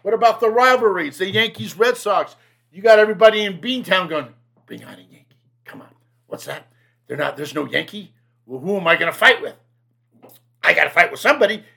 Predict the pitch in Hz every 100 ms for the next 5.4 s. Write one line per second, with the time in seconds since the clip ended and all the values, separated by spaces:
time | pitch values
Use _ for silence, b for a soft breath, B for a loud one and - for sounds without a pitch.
0 | b 247 208 180 143 117 - 143 - _
1 | _ _ _ _ _ _ 139 202 202 170
2 | 170 233 240 226 190 147 - - 214 233
3 | - 196 208 185 156 156 135 _ - 196
4 | 214 190 185 170 120 170 180 160 156 135
5 | - 127 92 -